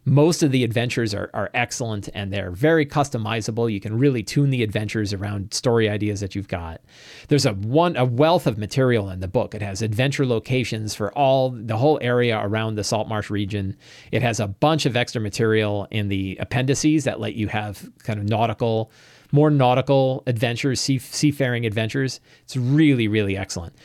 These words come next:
My only poke in the eye, the only thing I will poke Ghost and Saltmarsh for is that one of the adventures in it, uh, is, is, is really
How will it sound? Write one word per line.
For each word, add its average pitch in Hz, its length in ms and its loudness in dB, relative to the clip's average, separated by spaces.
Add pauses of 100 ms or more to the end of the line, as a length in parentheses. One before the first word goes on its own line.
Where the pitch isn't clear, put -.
(180)
My 139 240 4
only 160 600 2 (300)
poke 165 280 2
in 147 80 0
the 123 160 0
eye, 104 360 -2
the 117 120 0
only 156 180 4
thing 147 200 0
I 127 80 2
will 113 160 0
poke 143 400 0
Ghost 131 240 0
and 110 60 -6
Saltmarsh 113 640 -2
for 101 340 -2
is 104 120 -2
that 110 160 -4
one 139 260 2
of 160 120 2
the 131 140 2
adventures 107 540 -2
in 95 100 -6
it, 92 180 -12 (440)
uh, 120 240 2
is, 135 320 2
is, 117 320 0
is 120 240 2
really 113 460 2